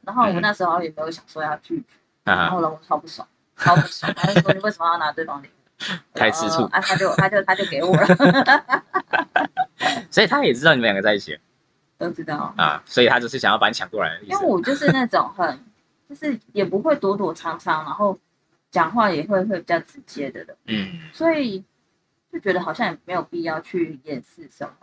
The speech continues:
Speaker 2: 嗯。
Speaker 1: 然后我就觉得很累耶，其实。就是你还要去在乎，应该不能说在乎，你在职场上遇到这种事情，然后呢，你还要去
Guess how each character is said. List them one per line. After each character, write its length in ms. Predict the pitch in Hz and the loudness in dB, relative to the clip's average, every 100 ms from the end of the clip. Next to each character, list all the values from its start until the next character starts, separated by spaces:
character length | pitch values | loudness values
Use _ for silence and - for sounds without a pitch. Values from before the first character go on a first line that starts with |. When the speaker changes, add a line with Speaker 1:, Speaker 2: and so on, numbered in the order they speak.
| _ _ | _ _
Speaker 2:
嗯。 160 | - - _ - | -12 -12 _ -12
Speaker 1:
然 80 | |
后 80 | 160 | -10
我 20 | |
就 80 | 151 | -10
觉 120 | 151 | -12
得 120 | - - _ _ _ _ _ _ _ _ _ _ | -14 -16 _ _ _ _ _ _ _ _ _ _
很 180 | 151 147 | -8 -4
累 180 | 160 | -4
耶， 160 | 117 - | -6 -14
其 160 | _ 151 | _ -14
实。 180 | 151 135 _ _ _ _ | -14 -20 _ _ _ _
就 80 | 262 | -20
是 360 | 269 262 240 233 233 - _ _ _ _ _ _ | -10 -4 -2 -4 -6 -18 _ _ _ _ _ _
你 100 | 180 | -6
还 200 | 202 196 | 0 2
要 160 | 220 | 0
去 280 | 226 269 233 | -2 -4 -4
在 280 | 208 220 196 | 0 2 2
乎， 380 | 214 190 190 190 - - | -2 -2 -2 -4 -14 -6
应 100 | 330 | 0
该 120 | 330 | 2
不 80 | 285 | 2
能 100 | 277 | 0
说 100 | 269 | 0
在 200 | 262 214 | 2 0
乎， 120 | 208 | -2
你 60 | |
在 100 | 190 | -4
职 220 | 262 190 196 | -4 -6 -6
场 180 | 202 | -8
上 220 | 170 202 202 | -6 -6 -4
遇 60 | |
到 120 | 190 | -4
这 120 | 185 190 | -2 -4
种 100 | - | -6
事 200 | - 170 | -8 -10
情， 160 | - _ _ | -10 _ _
然 100 | 175 | -4
后 120 | 190 | -4
呢， 140 | 170 160 | -4 -12
你 80 | 151 | -14
还 180 | 160 165 | -8 -4
要 140 | 175 | -4
去 240 | 175 190 | -2 -6